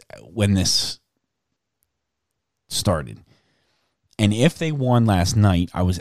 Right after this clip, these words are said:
actually, between that and those other plays that I made, I was gonna lose about point two units. It was point two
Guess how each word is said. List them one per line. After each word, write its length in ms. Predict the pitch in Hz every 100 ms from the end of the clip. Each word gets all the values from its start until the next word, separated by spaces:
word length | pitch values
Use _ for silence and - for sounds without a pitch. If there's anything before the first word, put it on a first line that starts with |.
| -
actually, 400 | 101 120 - 120
between 540 | 107 - - 123 123
that 360 | 107 107 123 131
and 160 | - 104
those 220 | 98 92
other 220 | 95 110
plays 340 | 104 113 120 117
that 80 |
I 100 | 120
made, 300 | 120 120 123
I 80 | 113
was 160 | 92 92
gonna 240 | 110 120
lose 540 | 107 95 107 110 101 92
about 320 | 87 82 -
point 360 | - 110 92
two 200 | - -
units. 560 | 101 85 78 71 - - _ _
It 80 |
was 100 | 87
point 320 | - - 117 -
two 280 | 101 67